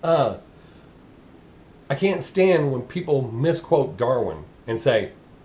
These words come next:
Well, I didn't evolve from a monkey. He didn't say we evolved from monkeys.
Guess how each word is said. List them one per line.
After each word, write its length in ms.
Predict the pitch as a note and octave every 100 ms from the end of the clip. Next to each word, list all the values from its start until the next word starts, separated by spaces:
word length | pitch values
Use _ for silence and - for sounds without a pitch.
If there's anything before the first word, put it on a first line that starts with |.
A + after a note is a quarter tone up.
| - - - - -
Well, 120 | -
I 60 | F#3+
didn't 180 | - D3+
evolve 420 | C#3 F3+ F3 E3
from 180 | E3+ D#3
a 60 |
monkey. 480 | C#3+ D#3+ F#3+ A3+ A3+ - - - - - - - - -
He 180 | - -
didn't 240 | G#3 C#3+
say 320 | C3+ - A3 A3
we 220 | C#3 A#2+
evolved 480 | G2+ G2 G#2 F#2+ F#2+
from 120 | G2
monkeys. 580 | F#2+ E2+ E2+ C#2+ -